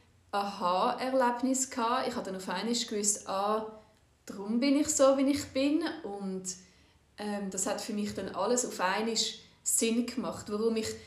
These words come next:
gewisse, gewisse Themen habe im Leben, ähm, warum, warum die Sachen so sind, wie sie sind. Und ich bin dann auch jedes Jahr, ähm, oder ein bis zweimal im Jahr zu meiner Numerologin gegangen. Und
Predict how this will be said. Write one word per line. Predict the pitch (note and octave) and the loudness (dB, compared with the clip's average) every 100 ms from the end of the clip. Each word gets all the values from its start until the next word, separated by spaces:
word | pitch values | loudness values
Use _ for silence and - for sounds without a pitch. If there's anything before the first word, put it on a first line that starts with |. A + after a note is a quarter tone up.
| - - | -16 -6
gewisse, | A3+ A3+ - A3 G#3 G3+ | 0 2 2 2 -4 -6
gewisse | G#3 G#3 G3 F#3 | -2 0 -2 -4
Themen | - A#3+ C4+ C4+ B3+ | 0 6 6 6 4
habe | B3 B3 | 2 2
im | A#3+ | 2
Leben, | A#3 A3+ A3+ A3+ A3+ A3+ - - - | 4 4 4 0 0 -4 -12 -18 -12
ähm, | A3 G3+ G3 G#3+ | -10 -8 -8 -8
warum, | G#3 G3+ G3+ G3+ F#3+ F#3 F#3 - - | -6 -4 -6 -4 -6 -8 -14 -16 -8
warum | G#3+ A3 G#3+ | -4 -4 -2
die | |
Sachen | A3 A3 - G#3+ | 0 0 -2 -2
so | A3 G#3 | -2 0
sind, | G#3 G#3+ G#3+ | 0 0 -2
wie | G#3 | -2
sie | G#3 - | -2 0
sind. | - A#3 B3+ C4+ | 0 2 2 2
Und | A#3+ G#3+ G3+ - - - | 0 -4 -8 -10 -14 -14
ich | G#3+ | -10
bin | A3 | -6
dann | G3 G3 | -4 -4
auch | F#3+ | -2
jedes | G3 G#3 A#3 - | -2 -2 -4 -2
Jahr, | F#3 F#3+ G#3+ A#3+ A#3 - - _ - - | -2 2 2 0 -6 -12 -20 _ -10 -8
ähm, | G3+ F#3+ F#3+ | -6 -4 -4
oder | F#3 | -6
ein | F3+ G3+ | -4 -4
bis | G3+ - | -4 -4
zweimal | G3 F#3+ | -4 -4
im | F#3 | -2
Jahr | F#3 G3 G#3+ G#3 | 0 0 0 -2
zu | G#3 | -6
meiner | F#3+ F#3 F#3 | -6 -4 -4
Numerologin | F#3 F3+ A3+ C4 C4+ B3 | -4 -2 0 0 0 -2
gegangen. | A#3+ A3+ A#3 A3+ A3+ - | -2 -2 -2 -4 -4 -6
Und | F#3 F#3 | -8 -8